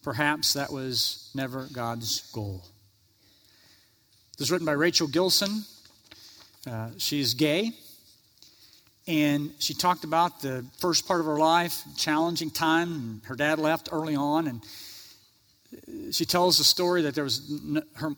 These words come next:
her mom was busy doing other stuff, and there was really no discipline in her home. And she said that she remembers, uh, working with her mom, cutting out pictures from a, um, pornographic magazine, uh, for her mom.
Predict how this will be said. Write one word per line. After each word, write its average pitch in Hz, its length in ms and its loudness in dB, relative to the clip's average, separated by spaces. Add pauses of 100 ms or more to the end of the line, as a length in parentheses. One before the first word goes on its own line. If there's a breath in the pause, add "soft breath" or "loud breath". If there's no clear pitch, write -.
her 139 100 -4
mom 156 280 2
was 131 120 -2
busy 151 240 0
doing 151 180 0
other 151 200 0
stuff, 156 320 -4
and 147 80 -6
there 131 40 -4
was 123 120 -6
really 143 180 -4
no 143 140 -2
discipline 143 560 -4
in 139 40 -6
her 131 100 -6
home. 143 200 -4
And 127 80 -4
she 135 240 -4 (560 loud breath)
said 175 280 4
that 151 120 2
she - 140 2
remembers, 147 880 0 (460 loud breath)
uh, 117 280 -6 (520)
working 170 340 4
with 151 180 0
her 143 120 -2
mom, 143 380 2
cutting 170 300 0
out 147 220 4 (140)
pictures 151 400 -2
from 123 400 -2 (560 loud breath)
a, - 40 -8
um, 113 340 -4 (280)
pornographic 156 600 0
magazine, 123 840 0 (520 loud breath)
uh, 131 100 -6
for 139 200 -6
her 127 120 -4
mom. 131 640 -2